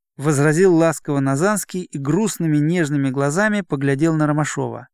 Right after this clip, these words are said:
Да разве в этом дело? Все на свете проходит. Пройдет и ваша боль, и ваша ненависть, и вы сами забудете об этом.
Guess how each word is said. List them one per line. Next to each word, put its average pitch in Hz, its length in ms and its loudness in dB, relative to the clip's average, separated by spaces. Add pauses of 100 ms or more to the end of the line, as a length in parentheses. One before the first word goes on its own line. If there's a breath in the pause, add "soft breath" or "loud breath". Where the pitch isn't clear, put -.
(920)
Да 135 200 -2
разве 139 440 0
в 147 80 0
этом 185 260 0
дело? 160 480 -2 (680)
Все - 360 -4
на 214 120 0
свете 202 420 -6
проходит. 139 680 -8 (800)
Пройдет 151 600 0
и 151 100 0
ваша 147 360 0
боль, 202 380 2
и 147 120 0
ваша 185 320 0
ненависть, 147 720 -2 (580)
и 143 100 -2
вы 160 120 4
сами 233 320 -2
забудете 196 640 0
об 139 120 -2
этом. 131 400 -6